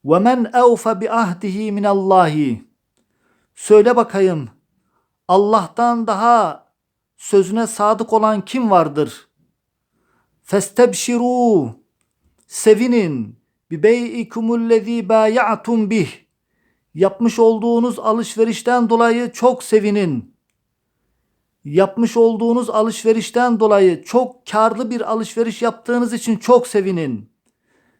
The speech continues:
Canı size veren Allah, malı size veren Allah ve bunların karşılığında yine ebedi yurdu size veren Allah.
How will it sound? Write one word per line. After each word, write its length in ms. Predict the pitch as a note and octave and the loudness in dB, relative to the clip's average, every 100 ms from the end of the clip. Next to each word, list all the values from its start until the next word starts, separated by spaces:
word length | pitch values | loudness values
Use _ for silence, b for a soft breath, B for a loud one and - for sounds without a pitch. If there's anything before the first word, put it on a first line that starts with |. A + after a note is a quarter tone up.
| _ C3+ | _ -4
Canı 360 | D3 G3+ A#3+ | 0 2 2
size 280 | A#3 A3 A#3 | -2 -2 -2
veren 240 | A#3 A#3+ A#3 | 0 -2 -2
Allah, 560 | G#3+ A3 G#3+ G3 B2 - _ _ _ _ _ | -2 0 2 0 -2 -14 _ _ _ _ _
malı 360 | D#3+ G3 A#3 A3+ | -4 -2 0 -4
size 300 | - A3+ A3+ | -2 0 0
veren 240 | A3 G#3+ | 0 -2
Allah 680 | G#3 G#3+ A3+ A3+ B3+ A3+ E3+ _ _ _ _ _ _ F3+ | -2 -4 -2 0 0 0 -8 _ _ _ _ _ _ -2
ve 180 | G#3 | -2
bunların 440 | F3 A#3 A#3 A#3+ A#3+ | 0 0 2 0 0
karşılığında 680 | A3 A3 - G#3+ A3 G#3+ | 0 -2 -2 -4 -2 -2
yine 360 | A3+ G#3 A#3+ A#3 A3+ | -2 -2 -4 -4 -4
ebedi 340 | G3 A3+ F#3+ | 0 0 0
yurdu 640 | C4+ C4 G#3+ G#3+ A3+ G#3 | -2 0 -2 0 -2 -2
size 260 | G#3+ - A3 | -4 0 2
veren 340 | G#3+ A#3 A#3 - | 2 0 -2 -2
Allah. 680 | G#3 G3 F#3+ E3+ A#2 - | 0 2 2 2 -2 -12